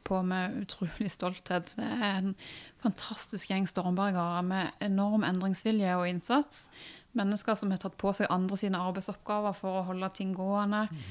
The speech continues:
Speaker 1: Ehm, snudd seg rundt, gjort endringer, prioritert prosjekter på en helt annen måte.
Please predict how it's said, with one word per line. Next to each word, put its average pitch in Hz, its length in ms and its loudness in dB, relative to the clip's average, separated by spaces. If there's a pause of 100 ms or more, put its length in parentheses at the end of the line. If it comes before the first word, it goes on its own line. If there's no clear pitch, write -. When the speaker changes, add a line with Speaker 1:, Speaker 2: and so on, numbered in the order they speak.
(280)
Speaker 1:
Ehm, 185 520 0
snudd - 280 2
seg 190 180 2
rundt, 202 280 4
gjort 196 300 -2
endringer, 196 560 2
prioritert 196 680 -2
prosjekter - 600 -4
på - 140 -6
en 190 80 0
helt 196 320 -2
annen 196 200 0
måte. 214 380 2